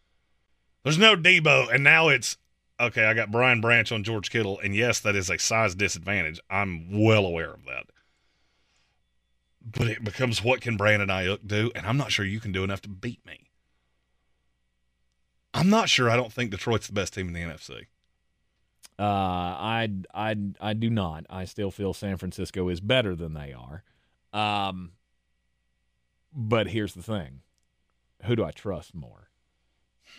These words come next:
Speaker 2: Right? Who do you, who do you trust? Do you trust the San Francisco team that limped
Speaker 1: hard.
Speaker 2: into the next round with a barely win over the Green Bay Packers, or do you look at, uh, Detroit, who,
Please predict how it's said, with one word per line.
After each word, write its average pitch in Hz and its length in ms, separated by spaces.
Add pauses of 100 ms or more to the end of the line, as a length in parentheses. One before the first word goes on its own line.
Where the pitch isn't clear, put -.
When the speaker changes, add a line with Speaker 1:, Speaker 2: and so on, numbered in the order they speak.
(520)
Speaker 2:
Right? 127 140
Who 180 140
do 214 60
you, 165 220 (460)
who 233 120
do 285 60
you 294 140
trust? 156 540
Do 160 60
you 175 260
trust 233 340
the 190 80
San 214 280
Francisco 196 600
team 196 380
that 147 280
limped 160 500
Speaker 1:
hard. 170 160
Speaker 2:
into 185 500
the 175 80
next 170 360
round 160 440
with 151 120
a 139 180
barely 151 640
win 143 340
over 143 160
the 127 60
Green 147 260
Bay 139 160
Packers, 151 520
or 139 40
do 139 60
you 143 120
look 151 200
at, 139 200
uh, 139 260 (420)
Detroit, 143 540
who, 123 340